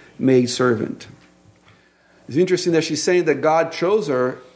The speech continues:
exactly because she was humble. She was lowly. She was, there's no,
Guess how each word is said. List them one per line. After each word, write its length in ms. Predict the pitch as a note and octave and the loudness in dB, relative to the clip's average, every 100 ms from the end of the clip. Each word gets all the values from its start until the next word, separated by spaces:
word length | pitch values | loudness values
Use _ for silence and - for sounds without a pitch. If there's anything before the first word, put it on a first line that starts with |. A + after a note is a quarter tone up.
| _ _ - | _ _ -12
exactly 420 | B2 E3+ F#3+ F3 | -2 0 0 -2
because 440 | D#3+ D#3+ D3 C3+ | -2 0 0 -2
she 180 | - C3+ | -6 -6
was 160 | B2+ - | -6 -6
humble. 400 | A#2+ A2 - - - - - - - - - - | -6 -6 -8 -12 -14 -14 -14 -20 -20 -20 -20 -16
She 160 | - C3+ | -2 2
was 200 | B2 C#3 | 2 6
lowly. 300 | C3+ A2+ - | 6 6 2
She 140 | - | 0
was, 120 | A#2 | 0
there's 420 | A#2+ - B2+ A#2 C3 | -2 0 2 2 0
no, 600 | C3+ D3 D#3+ D#3+ D3+ | 0 2 2 2 0